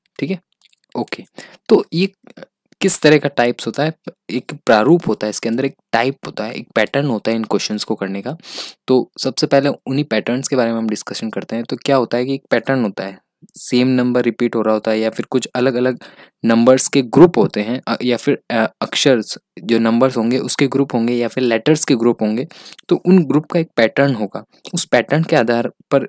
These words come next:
इन क्वेश्चंस को दिया जाता है और ये देखा जाता है कि विद्यार्थी की तेजी कितनी है, मतलब कितना फास्टली वो उसको सॉल्व कर सकता है, गणना कर सकता है, परीक्षण कर सकता है या अक्षर के बीच में संबंध स्थापित कर सकता है, निर्धारण कर सकता है कि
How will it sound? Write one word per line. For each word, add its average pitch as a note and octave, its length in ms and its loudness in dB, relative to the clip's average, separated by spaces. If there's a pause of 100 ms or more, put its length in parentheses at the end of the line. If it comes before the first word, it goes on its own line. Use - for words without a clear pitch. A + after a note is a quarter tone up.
इन C3+ 100 -2
क्वेश्चंस A#2 380 -2
को B2+ 120 0
दिया G#2+ 280 -2
जाता A#2 260 -2
है C#3+ 60 -6 (320)
और C3+ 180 6 (160)
ये C#3 240 6
देखा D3+ 240 4
जाता C#3 240 2
है C3+ 120 0
कि D3+ 120 -4
विद्यार्थी A#2+ 460 -2
की E3+ 200 -4 (500)
तेजी B2+ 240 4
कितनी C3 380 -2
है, A2 60 -6
मतलब A#2+ 320 -4 (100)
कितना D#3+ 280 -2
फास्टली C#3+ 460 0
वो C#3 120 -2
उसको C3+ 200 -4
सॉल्व A#2 260 -2
कर G#2+ 100 -4
सकता - 280 -8
है, A#2 60 -6
गणना A2+ 340 4
कर A2+ 120 0
सकता - 280 -6
है, A#2+ 120 -6
परीक्षण B2 360 0
कर A2+ 140 -2
सकता - 320 -8
है C3+ 80 -8 (340)
या D#3 80 4
अक्षर D#3+ 300 0
के E3 120 -2
बीच D3 200 -4
में D#3 80 2
संबंध C#3 440 2
स्थापित - 400 -4
कर A2+ 120 -2
सकता - 260 -6
है, G#2+ 60 -2
निर्धारण B2+ 460 2
कर A#2 140 -4
सकता - 260 -8
है A#2 80 -2
कि A#2+ 100 -4